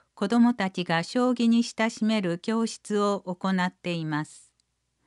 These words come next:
企業団体による体験学習。企業や団体の持つ専門性や技術を生かした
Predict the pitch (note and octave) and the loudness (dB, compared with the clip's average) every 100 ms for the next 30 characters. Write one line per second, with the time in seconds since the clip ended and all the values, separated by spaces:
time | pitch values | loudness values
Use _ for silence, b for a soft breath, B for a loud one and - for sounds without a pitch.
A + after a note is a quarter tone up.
0 | _ _ _ _ _ _ _ _ _ _ | _ _ _ _ _ _ _ _ _ _
1 | - B3 G#3+ F#3 E3+ F#3 G#3+ A#3 A#3+ G#3+ | 0 2 2 2 0 0 2 2 2 0
2 | G#3 G3+ G3 F#3 F#3 F#3 - A3+ A3+ - | 0 0 0 0 -2 -4 -2 0 -2 -4
3 | G3+ G3+ G3+ F3+ F3+ - - - F3 E3+ | -2 -2 -2 -4 -4 -6 -12 -6 -4 -4
4 | E3 - _ _ _ _ _ _ _ _ | -6 -12 _ _ _ _ _ _ _ _
5 | _ B3 A#3+ A3 F#3 E3+ D#3+ E3 A3 A#3 | _ -2 0 2 2 2 0 0 2 2
6 | B3 A3+ A3 G#3+ G#3 G3 G3 F3+ E3+ F3+ | 2 0 2 0 0 -2 -4 -4 -4 -4
7 | - A#3 A#3+ A#3 A3+ A#3 G#3+ G3+ G3 G3 | -2 4 6 6 4 2 0 -2 0 0
8 | G3 A#3+ A#3+ A3+ - E3+ D#3+ - F#3+ F3+ | 0 -2 -2 -4 -2 0 0 -2 -6 -6
9 | - E3 E3 | -10 -6 -4